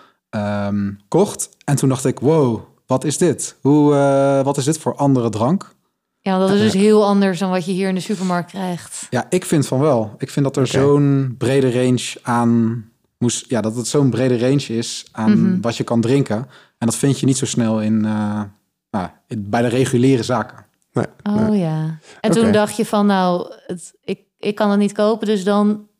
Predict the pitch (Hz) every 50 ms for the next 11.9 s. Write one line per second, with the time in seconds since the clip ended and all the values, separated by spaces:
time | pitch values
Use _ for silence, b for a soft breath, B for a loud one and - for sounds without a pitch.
0 | _ - 180 151 196 202 208 - - - - - 196 196 208 202 - - - 202
1 | 202 208 208 208 208 190 214 - 175 190 190 190 196 202 196 190 190 196 196 185
2 | 180 185 185 - - 190 185 185 175 - - - 202 208 202 202 175 - - -
3 | - - - - - 151 156 165 170 160 160 165 175 185 180 - - 170 160 147
4 | - 151 147 135 - 147 - - - 170 139 113 120 110 104 - - 151 160 -
5 | 190 196 196 - - 139 - 143 131 135 143 151 - 143 - 143 139 131 - 135
6 | - 156 139 110 101 113 135 156 151 - 156 131 139 143 139 131 131 131 123 -
7 | - 120 113 - 131 135 131 131 139 123 - 123 117 113 113 110 110 - - -
8 | - 117 104 - 120 120 123 117 127 120 113 - 120 107 107 107 107 107 107 107
9 | - - - - 117 117 127 120 135 127 - 160 175 - - - - B B B
10 | B B B B B 131 123 123 123 127 117 - - - 131 127 135 127 - 151
11 | 131 - - 156 143 156 147 - - 143 135 156 165 165 165 165 160